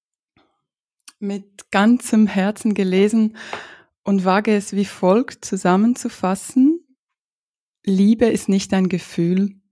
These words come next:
sondern eine Entscheidung. Und das leuchtet mir sehr ein grundsätzlich. Gleichzeitig befasse ich mich stark mit, mit dem Feminismus und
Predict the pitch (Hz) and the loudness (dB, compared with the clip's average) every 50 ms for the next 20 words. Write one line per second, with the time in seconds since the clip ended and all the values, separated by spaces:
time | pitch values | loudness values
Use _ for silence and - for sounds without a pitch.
0 | _ _ _ - - 180 175 175 170 170 175 - - 160 160 165 160 - 156 151 | _ _ _ -6 -2 0 0 2 2 0 0 0 0 2 2 2 2 2 0 -2
1 | 151 - - 156 143 143 160 165 170 160 175 170 160 - _ _ _ _ _ _ | -2 -2 -2 0 0 0 0 0 -2 -2 -2 -4 -6 -10 _ _ _ _ _ _
2 | _ _ _ _ _ _ _ _ _ _ - - - - - - - - _ _ | _ _ _ _ _ _ _ _ _ _ -20 -20 -20 -20 -20 -20 -20 -20 _ _
3 | _ _ _ _ _ - 196 190 - _ _ - 214 208 - 214 208 233 226 - | _ _ _ _ _ -6 -6 -6 -6 _ _ -4 -4 -2 0 2 2 2 0 -2
4 | - - 233 214 208 208 - - - - - - - 196 202 220 214 - 196 190 | -2 0 2 2 2 0 -2 -4 -10 -12 -6 -2 0 2 2 2 2 0 -2 -2
5 | 190 220 247 - - 220 233 233 - 214 214 214 - - 240 233 247 - - - | 0 -2 -4 -4 -4 -4 -4 -2 -2 -2 -4 -4 -4 -4 -2 -2 -2 -2 -6 -12
6 | - - _ _ _ _ _ _ _ _ _ - - 190 190 220 220 - - 226 | -14 -16 _ _ _ _ _ _ _ _ _ -2 0 2 2 2 0 -2 -4 -4
7 | 220 220 - 214 - - - - 196 190 - - - - 190 185 - - - 180 | -4 -4 -6 -8 -12 -10 -6 -4 -4 -4 -4 -6 -6 -4 -4 -4 -4 -2 -2 0
8 | 180 190 - 208 196 - - 202 190 190 185 - 190 185 - 185 185 180 175 180 | 0 0 -2 -4 -4 -4 -2 -2 -2 -2 -2 -4 -4 0 2 2 2 2 2 2
9 | 190 - - 202 190 190 - - - _ _ _ _ _ _ _ - - 185 175 | 0 0 0 2 2 0 -2 -6 -12 _ _ _ _ _ _ _ -4 -2 -2 -2
10 | 180 - - | -2 -8 -20